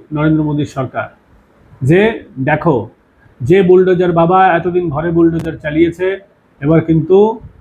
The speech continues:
প্রতিরক্ষা মন্ত্রকের দায়িত্বে সে এলে রাজনাথ সিংয়ের চেয়েও বেশি তার কিন্তু টিআরপিটা বাড়বে, সে কিন্তু সেই পারদটা আরও বেশি চড়াবে।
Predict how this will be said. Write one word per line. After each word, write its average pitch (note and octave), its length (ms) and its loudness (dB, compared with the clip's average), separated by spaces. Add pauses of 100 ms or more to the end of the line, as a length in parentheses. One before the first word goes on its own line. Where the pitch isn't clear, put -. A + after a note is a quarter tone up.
(320)
প্রতিরক্ষা E3 420 -2
মন্ত্রকের D#3+ 520 0
দায়িত্বে D3 340 -4
সে D#3+ 260 2
এলে D#3 200 0
রাজনাথ D3+ 420 0
সিংয়ের D3+ 340 -4
চেয়েও E3 220 0
বেশি D3+ 240 -4
তার C#3 240 -6
কিন্তু C#3+ 300 0 (1800)
টিআরপিটা D3+ 380 2
বাড়বে, C#3 400 0 (640)
সে D#3 80 0
কিন্তু D#3+ 260 2
সেই E3+ 140 2
পারদটা D#3+ 500 0
আরও D#3+ 200 2
বেশি D3 320 0
চড়াবে। D#3 340 0